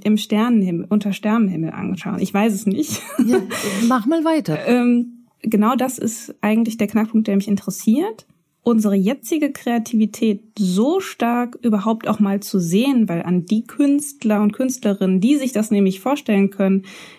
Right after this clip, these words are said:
Speaker 1: die kommt man ganz sch-, an die kommt man sehr schwer. Es sind ja auch nicht, es sind ja nicht viele und nicht alle. Ähm, aber die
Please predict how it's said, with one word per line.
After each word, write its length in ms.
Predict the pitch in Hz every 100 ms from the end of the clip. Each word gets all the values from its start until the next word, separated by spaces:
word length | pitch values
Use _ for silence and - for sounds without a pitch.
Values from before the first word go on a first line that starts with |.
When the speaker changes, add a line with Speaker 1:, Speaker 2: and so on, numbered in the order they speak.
| -
Speaker 1:
die 60 | 208
kommt 240 | 240 262
man 220 | 208 185
ganz 220 | 156 175
sch-, 160 | - - _ -
an 120 | 190
die 120 | 196
kommt 220 | - 220
man 200 | 208 185
sehr 160 | 170 175
schwer. 640 | - - 214 202 190 160
Es 100 | 160
sind 160 | 180 180
ja 100 | 156
auch 60 |
nicht, 300 | 165 165 - - _ _ _
es 60 | -
sind 120 | 190
ja 60 | 175
nicht 220 | 170 -
viele 340 | - 208 180 160
und 220 | 170 190
nicht 180 | 190 -
alle. 320 | 202 202 214 - - - -
Ähm, 440 | 202 196 190 196 202 - -
aber 220 | 208 208
die 480 | 196 254 294 311